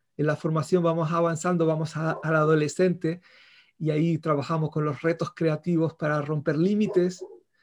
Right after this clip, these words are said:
y, y también para aprender a equilibrar tres dimensiones, que es la dimensión del yo, la dimensión del yo tú y la dimensión del nosotros, ¿no? Que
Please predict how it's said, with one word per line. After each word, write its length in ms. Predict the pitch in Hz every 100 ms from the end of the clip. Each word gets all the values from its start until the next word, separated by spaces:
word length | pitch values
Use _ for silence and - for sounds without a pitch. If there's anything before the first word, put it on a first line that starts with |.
| _ _ _ _
y, 560 | 175 165 160 156 151 143 135 - - - _ _ _ _ _ _
y 80 |
también 360 | 156 175 170 214
para 500 | 214 202 202 196 185
aprender 920 | - 175 175 175 175 180 220 240 - _ _
a 140 | 165
equilibrar 760 | 175 175 185 170 170 196 220 - - - _ _
tres 260 | 208 226 226
dimensiones, 840 | 196 170 160 214 214 196 220 _ _ _ _ _
que 120 | 175
es 100 | 165
la 80 | 185
dimensión 440 | 175 175 170 185
del 220 | 170 156
yo, 400 | 139 190 196 226 - _ _ _ _
la 140 | 156 156
dimensión 580 | 160 156 156 - 190
del 160 | 165 156
yo 240 | 135 196
tú 340 | - 196 175 185 _ _ _ -
y 80 |
la 140 | 165 156
dimensión 500 | 151 151 147 - 165
del 180 | 160 156
nosotros, 640 | 151 - 156 - 139 -
¿no? 220 | 151 202 _ _ _ _ _ _ _
Que 380 | 185 160 160